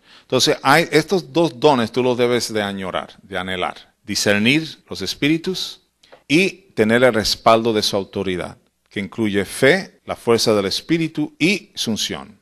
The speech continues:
Ahora, cada vez que Moisés entraba a la presencia de Faraón, él iba, ah, con, ah, fe basada en una sola cosa,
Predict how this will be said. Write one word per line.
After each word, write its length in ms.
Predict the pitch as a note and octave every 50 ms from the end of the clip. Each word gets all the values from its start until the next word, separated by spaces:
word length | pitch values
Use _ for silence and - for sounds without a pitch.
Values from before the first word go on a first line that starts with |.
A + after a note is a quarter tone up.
| _ _
Ahora, 380 | - - A2 A2 F#2+ D#2 - - _ _ _ _ - - - - - -
cada 280 | - - F#3 G#3 G#3
vez 200 | F#3+ F#3+ F#3 -
que 140 | - - D#3
Moisés 420 | C#3 C3+ B2 - - C#3+ C3 -
entraba 480 | C3+ A#2+ A2+ - C3 B2+ B2 B2+ B2 A2+
a 40 | A2
la 120 | G#2+ G#2
presencia 420 | - G#2+ G2+ - C3+ B2+ A#2 - A#2+
de 120 | A2+ G#2
Faraón, 600 | - - A2+ A2+ A2+ A2+ A#2+ C#3 D#3 D#3 D#3 - -
él 180 | B2+ B2 A#2+
iba, 400 | C3 C3+ C#3+ C#3+ D3+ D#3 - - _ _ _ _ _ _ _
ah, 400 | - - G2+ G2 G2 F#2 - - - _ _ _ _ _
con, 440 | - A#2+ A#2 A2+ A2+ G#2 - - - -
ah, 260 | - G#2+ A2 G#2 G#2 G2 -
fe 300 | - - - D3 D#3+ E3
basada 600 | D3+ C#3 B2+ - - C#3 C#3+ C#3+ D3+ D3+ C#3 C3+
en 100 | A#2+ A#2
una 220 | B2+ C#3+ D#3 D3+
sola 320 | - - D3 C#3 C#3+ C#3+
cosa, 420 | - C#3 B2+ A2 - - G2+ -